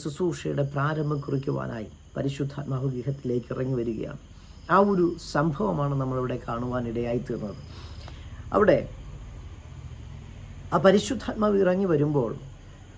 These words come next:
അതിനകത്ത് കൂടിയിരുന്ന ജനത്തിൻ്റെ മേൽ വലിയൊരു അടയാളമായി, വലിയൊരു ദൈവ സാന്നിധ്യമായി അവർ തിരിച്ചറിയുന്ന നിലവാരത്തിൽ അവർക്ക് പഞ്ചേന്ദ്രിയങ്ങളിൽ കാണുവാനും കേൾക്കുവാനും അനുഭവിപ്പാനും നാവുകൾ കൊണ്ട് സംസാരിപ്പാനും,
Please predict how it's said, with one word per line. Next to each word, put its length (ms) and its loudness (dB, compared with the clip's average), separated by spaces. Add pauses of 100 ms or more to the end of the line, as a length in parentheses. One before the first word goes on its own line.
(600)
അതിനകത്ത് 480 6
കൂടിയിരുന്ന 540 4
ജനത്തിൻ്റെ 640 2
മേൽ 340 2 (1120)
വലിയൊരു 400 6
അടയാളമായി, 580 4
വലിയൊരു 500 2 (460)
ദൈവ 160 4 (160)
സാന്നിധ്യമായി 680 0 (120)
അവർ 140 -2 (280)
തിരിച്ചറിയുന്ന 680 2
നിലവാരത്തിൽ 600 0
അവർക്ക് 240 -4 (120)
പഞ്ചേന്ദ്രിയങ്ങളിൽ 1080 2 (600)
കാണുവാനും 540 4 (100)
കേൾക്കുവാനും 640 2
അനുഭവിപ്പാനും 800 0
നാവുകൾ 360 2
കൊണ്ട് 180 0 (120)
സംസാരിപ്പാനും, 840 0